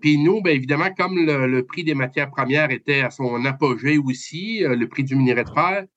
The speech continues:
ben, euh, notre, notre idéologie, notre alignement, euh, pour, euh, la négociation qui, qui, qui s'est faite pendant plusieurs mois en deux mille vingt et un,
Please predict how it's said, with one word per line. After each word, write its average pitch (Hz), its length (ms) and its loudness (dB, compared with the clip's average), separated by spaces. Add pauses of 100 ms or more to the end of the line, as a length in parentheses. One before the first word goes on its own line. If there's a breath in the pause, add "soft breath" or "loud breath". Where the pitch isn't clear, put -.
(460)
ben, 127 180 2
euh, 117 1160 0
notre, 120 540 0 (100)
notre 117 300 0
idéologie, 143 960 0 (120)
notre 120 240 -2
alignement, 147 460 2
euh, 139 540 0 (100)
pour, 120 240 -4
euh, 117 100 0
la 117 160 -2
négociation 131 1000 -2
qui, 107 420 -12 (120)
qui, - 300 -10 (640)
qui 127 80 -6
s'est 127 220 2
faite 143 300 2
pendant 117 320 4
plusieurs 127 360 2
mois 123 200 4
en 135 40 6
deux 123 140 6
mille 117 160 6
vingt 110 180 2
et 113 100 6
un, 151 200 4